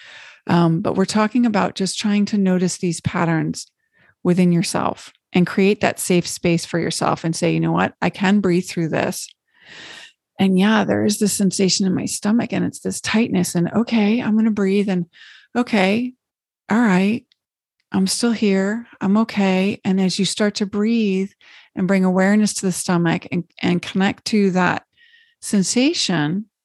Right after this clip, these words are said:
you may have an image that comes up, a memory came, came up,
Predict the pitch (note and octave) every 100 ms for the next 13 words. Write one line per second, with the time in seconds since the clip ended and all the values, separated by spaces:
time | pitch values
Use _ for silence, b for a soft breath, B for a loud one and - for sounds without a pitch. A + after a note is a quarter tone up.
0 | _ _ _ _ _ _ _ _ _ _
1 | _ _ _ _ - G3+ G3 F#3 F3+ F3+
2 | D#3+ A3 A#3+ B3 A#3 A3 - G#3 G#3 G3
3 | F3 F3 A3+ A#3+ A#3 - A3 G#3+ - -
4 | G#3+ G3 F#3+ F#3+ -